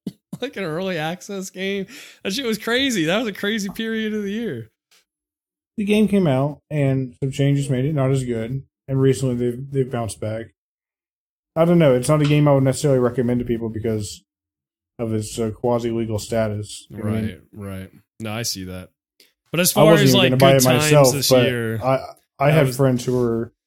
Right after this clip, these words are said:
Speaker 2: even more rabid on the crack than me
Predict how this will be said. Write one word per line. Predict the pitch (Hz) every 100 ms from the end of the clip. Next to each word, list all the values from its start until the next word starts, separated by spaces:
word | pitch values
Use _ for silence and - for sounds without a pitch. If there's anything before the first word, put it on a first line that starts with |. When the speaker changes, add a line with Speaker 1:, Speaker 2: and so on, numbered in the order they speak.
| _
Speaker 2:
even | 131 131 120
more | 123 127 123 117 110 - _ _
rabid | 123 117 117
on | 113
the | 104
crack | - 117 110 -
than | 104
me | 107 104 104